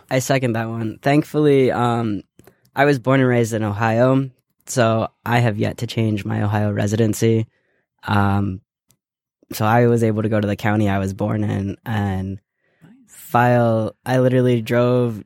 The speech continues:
Speaker 2: down, filed all the paperwork I needed to file. The court filed my, um, newspaper article. Which I don't understand why that has to run for a month, but it has to run for a month.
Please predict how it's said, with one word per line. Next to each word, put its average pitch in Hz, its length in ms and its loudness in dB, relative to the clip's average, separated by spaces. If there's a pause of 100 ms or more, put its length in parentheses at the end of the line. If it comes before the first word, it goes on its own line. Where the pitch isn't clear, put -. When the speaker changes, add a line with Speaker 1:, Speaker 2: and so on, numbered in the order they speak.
Speaker 2:
down, 117 540 -2 (540)
filed 127 320 2
all 127 80 4
the 123 80 0
paperwork 113 640 -4
I 123 80 -2
needed 117 320 -2
to 117 120 -4
file. 110 520 0
The 110 120 -6
court 123 360 -2
filed 117 720 0
my, 110 600 -2 (520)
um, 107 500 0
newspaper 120 460 2
article. 110 640 -2 (1040)
Which 120 480 -2 (320)
I 127 80 2
don't 123 220 2
understand 113 520 2
why 113 280 4
that 107 240 0
has 123 220 -2
to 113 100 -6
run 117 200 2
for 113 120 0
a 110 60 2
month, 107 460 -2
but 107 440 -4
it 117 220 -6
has 113 260 0
to 117 80 -6
run 110 200 0
for 113 140 -2
a 113 60 0
month. 110 400 -2